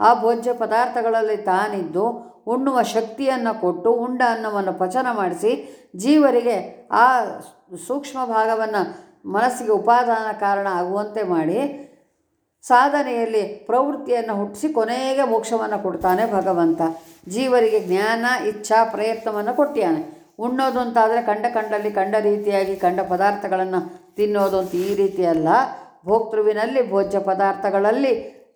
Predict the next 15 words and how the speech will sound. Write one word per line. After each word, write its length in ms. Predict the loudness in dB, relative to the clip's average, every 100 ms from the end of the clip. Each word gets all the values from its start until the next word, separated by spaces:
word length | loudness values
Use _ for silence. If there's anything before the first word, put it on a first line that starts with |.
| -4
ಆಮೇಲೆ 720 | -2 2 2 2 0 -4 -10
ಉಣ್ಲಿಕ್ಕೆ 340 | -4 0 0 2
ಬೇಕಾಗಿರ್ತಕ್ಕಂಥ 840 | 2 4 0 0 -4 -4 -4 0
ಅವಕಾಶಪ್ರದ 800 | 2 4 4 4 2 -2 -6 -2 0
ವಾಸುದೇವ 600 | 2 0 -2 -6 -2 -2 -2 -6 -16 -8
ಇತ್ಯಾದಿ 500 | -8 0 4 4 4
ಎಲ್ಲ 360 | 0 0 0 2 0 0
ಚಿಂತನೆಯನ್ನು 640 | -6 -6 -6 -4 -4 -2
ಮಾಡಬೇಕು. 640 | 0 0 0 -4 0 -2 -2 -12 -8
ಈ 160 | 2 4
ರೀತಿ 320 | 4 2 2
ಯಾರು 320 | 4 4 4
ಮಾಡ್ತಾರೋ 520 | 2 0 0 0 2
ಅರಿತವನವನೇ 1200 | 2 2 0 0 0 2 0 0 -2 -2 -6 -14 -6
ಕೋವಿದನು. 1040 | 2 4 4 4 2 4 2 2 0 -8